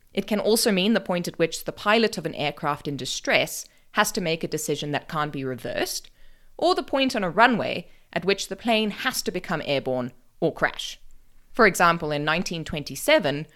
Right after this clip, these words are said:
when Charles Lindbergh flew the Spirit of Saint Louis on the first solo non-stop transatlantic flight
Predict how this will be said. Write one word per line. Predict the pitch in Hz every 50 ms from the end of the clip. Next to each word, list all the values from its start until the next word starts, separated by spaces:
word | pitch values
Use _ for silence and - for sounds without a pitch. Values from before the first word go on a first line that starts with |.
| _ _ _ _ _
when | 165 170 170
Charles | 160 - 220 202 196 180 180
Lindbergh | 175 175 185 175 160 151 147 147 143
flew | - - - 170 156 151
the | 147
Spirit | 143 - - - 185 170 170 170 -
of | 139
Saint | - - 165 151 139
Louis | 175 196 233 226 175 143 135 -
on | - 147
the | 147
first | - - - - 226 220 220 226 226 - -
solo | - - - - 180 170 170 160 147 139
non-stop | 143 147 170 208 247 247 226 - - - - - - -
transatlantic | - - - 254 247 240 - 180 - 170 160 160 170 - - -
flight | - - 147 135 - - -